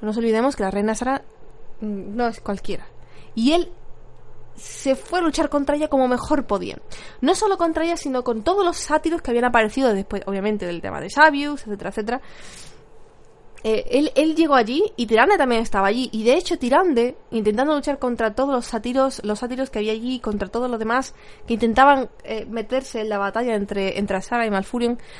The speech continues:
Tirande fue muy malherida. Tanto que Malfurion pensó que ella había muerto.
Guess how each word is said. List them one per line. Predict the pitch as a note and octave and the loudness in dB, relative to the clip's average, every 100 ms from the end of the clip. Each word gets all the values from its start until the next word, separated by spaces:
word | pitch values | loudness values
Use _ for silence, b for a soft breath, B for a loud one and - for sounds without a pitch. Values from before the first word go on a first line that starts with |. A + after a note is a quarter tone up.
| B B | B B
Tirande | B3 C#4 E4+ | 6 6 6
fue | D#4+ D#4 | 6 8
muy | C#4+ D4 | 8 6
malherida. | A3+ F#3 F#3+ - - - | 6 4 0 -4 -6 6
Tanto | C#4+ F4 E4+ E4 - | 8 8 2 0 -2
que | G#3 | 0
Malfurion | G3 G#3 C#4+ C4+ | 0 2 0 2
pensó | A3 G#3+ A#3 | 0 0 -2
que | |
ella | G#3+ | -2
había | G#3 G#3+ | 0 0
muerto. | G3+ A3 G#3 - | 2 0 -2 -10